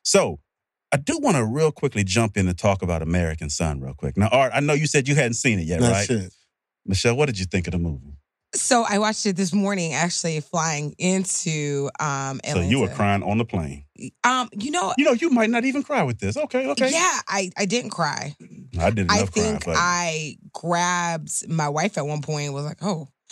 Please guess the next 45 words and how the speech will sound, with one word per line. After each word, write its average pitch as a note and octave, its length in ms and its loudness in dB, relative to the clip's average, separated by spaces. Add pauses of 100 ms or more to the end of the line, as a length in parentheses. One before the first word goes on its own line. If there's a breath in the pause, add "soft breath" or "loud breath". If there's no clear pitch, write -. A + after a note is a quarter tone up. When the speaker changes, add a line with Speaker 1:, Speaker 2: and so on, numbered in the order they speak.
(260 loud breath)
Speaker 3:
But A#3 360 2
Speaker 1:
It G#2+ 140 4
is C#3 160 6
Speaker 3:
I - 20 -10
Speaker 1:
jarring. G#2+ 560 0
Speaker 3:
It's C#4 240 -2
jarring, A#3 380 0
but G3+ 180 0
I G#3+ 120 2
already A#3+ 220 0
kinda G#3 260 -2
knew F3+ 160 0
what F3+ 120 -2
was F3 140 -4
gonna D#3 200 -2
happen. E3 340 0
I F3 100 0
knew G3+ 140 0
Speaker 1:
Yeah. G3 180 2 (380 loud breath)
Speaker 3:
I, G#3+ 60 4
I - 20 4
had A#3+ 240 2
no G3+ 160 2
framework. F3+ 560 -2
I, D3+ 200 -2
I, - 120 -2 (260)
I F3+ 40 -2
just F3+ 200 -2
found E3+ 180 0
out D#3 60 0
it D3+ 80 -2
was D3 140 -6
a D#3 80 -2
play E3 640 0
and D3+ 280 -4
it D3+ 100 -2
was, D3+ 420 -2 (260 loud breath)
it's D3 160 -2
been D#3 140 0
on D3 120 -4
Broadway. D#3 380 0 (160)
I A#3 120 4
had B3+ 120 0
no F3 120 -4
framework. F3+ 520 -4